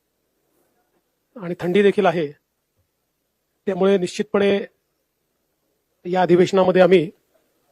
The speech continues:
महाराष्ट्राच्या जनतेला ऊब मिळेल आणि ऊर्जा मिळेल अशा प्रकारचा कारभार करण्याचा प्रयत्न हा निश्चितपणे करू.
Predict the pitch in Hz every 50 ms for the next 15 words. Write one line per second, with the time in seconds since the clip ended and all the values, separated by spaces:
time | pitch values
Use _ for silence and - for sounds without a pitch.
0 | _ _ _ _ _ _ _ _ _ _ _ _ _ _ _ _ _ _ _ _
1 | _ - 180 170 165 175 185 196 185 - 202 180 - 208 180 147 175 175 185 -
2 | 208 196 208 196 190 208 180 196 196 202 196 196 196 190 185 175 175 170 208 202
3 | 185 165 143 143 139 - _ _ _ _ _ _ _ _ _ _ _ _ _ _
4 | _ _ - 185 185 - 214 - 208 185 - 196 185 - 220 - - 180 175 160
5 | 196 196 - 180 180 180 - 190 - - 190 185 - 190 170 160 - _ _ _
6 | _ _ _ _ _ _ _ _ _ _ _ - - 180 185 170 151 - 196 -
7 | - 185 180 170 170 156 147